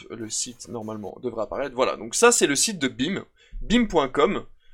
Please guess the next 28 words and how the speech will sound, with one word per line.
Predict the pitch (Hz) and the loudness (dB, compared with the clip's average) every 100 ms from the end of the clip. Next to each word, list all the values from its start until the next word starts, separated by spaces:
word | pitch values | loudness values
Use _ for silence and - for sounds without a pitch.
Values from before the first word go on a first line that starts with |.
| - | -4
<clears throat> | |
Enfin, | 196 180 147 113 | -2 0 0 -2
c'est | 127 123 | -2 -2
watch | 131 190 190 - | 8 8 8 -2
bim | 190 156 | -2 -2
point | 135 123 | -2 -4
com, | 117 170 | 2 2
mais | 180 | 2
vous | 120 120 | -2 -4
trouverez, | 127 120 151 | -6 2 4
euh, | 123 | 4
du | 117 123 | 0 -8
coup, | 160 151 | -6 0
le | 120 | 2
lien, | 127 151 127 | 2 0 0
euh, | 117 | -2
je | 117 | -4
vais, | 110 | -8
je | 107 | -8
vais | |
vous | 131 175 | -10 -6
envoyer | 127 110 | -6 -6
le | 113 | -8
lien | 110 | -10
tout | - | -12
de | - | -16
suite, | 151 | -12
d'ailleurs. | 113 117 - | -8 -8 -8